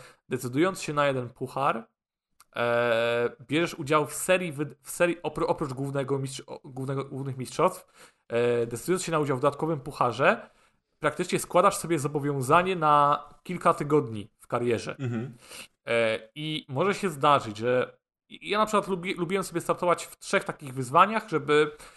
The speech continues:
Speaker 1: e, przez całą karierę, mm, przez cały sezon poprowadzić różne typy pojazdów. Czyli na przykład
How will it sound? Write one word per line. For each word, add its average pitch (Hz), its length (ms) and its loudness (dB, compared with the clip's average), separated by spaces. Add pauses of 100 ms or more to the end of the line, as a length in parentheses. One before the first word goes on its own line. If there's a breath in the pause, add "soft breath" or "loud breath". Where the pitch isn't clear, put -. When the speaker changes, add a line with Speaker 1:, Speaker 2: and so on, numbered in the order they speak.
(160 loud breath)
Speaker 1:
e, 127 280 6
przez - 180 -14
całą 185 240 4
karierę, 170 540 4 (160)
mm, 139 300 -14
przez - 180 -14
cały 180 240 4
sezon 180 460 0
poprowadzić 147 580 -4
różne 156 340 -4
typy 156 240 -6
pojazdów. 131 520 -4
Czyli 143 160 -8
na 147 80 -4
przykład - 600 -8